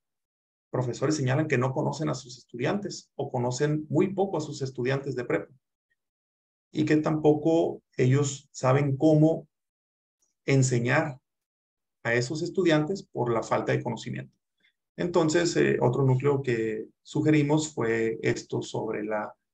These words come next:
el conocimiento con mayor profundidad de sus estudiantes a partir de, eh, conocer los estilos de aprendizaje, por ejemplo. Y también apoyarlos en la formación de un plan o un proyecto de vida,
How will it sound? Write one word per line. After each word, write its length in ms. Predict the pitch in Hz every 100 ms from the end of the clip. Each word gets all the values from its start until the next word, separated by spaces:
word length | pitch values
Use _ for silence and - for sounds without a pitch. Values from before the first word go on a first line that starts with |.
| _ -
el 120 | -
conocimiento 560 | 123 113 127 117 110 110
con 160 | 117
mayor 240 | 113 113 -
profundidad 520 | 127 - 131 131 127
de 60 |
sus 260 | 131 135 -
estudiantes 560 | - 143 143 135 156 139
a 100 | -
partir 420 | 123 - 120 113
de, 420 | 131 135 135 - _ _ _ _ -
eh, 600 | 117 113 113 120 131 - _ _ _ _ _ _ -
conocer 580 | 131 123 - 175 180 -
los 180 | 139 -
estilos 300 | - 131 135
de 80 | 127
aprendizaje, 580 | 120 107 - - -
por 200 | - -
ejemplo. 320 | 104 107 101 131 _ _ _ _ _ - - _ -
Y 420 | 151 175 180 - _
también 600 | 165 165 156 156 - - -
apoyarlos 720 | 127 127 120 123 135 143 127
en 80 |
la 100 | 120
formación 600 | 110 123 110 107 - 147
de 80 | 135
un 220 | 120 120
plan 400 | - 120 117 120 - _ _ _ _ _
o 100 | 120
un 140 | 113
proyecto 500 | 104 117 110 104 120
de 60 | 104
vida, 280 | 107 -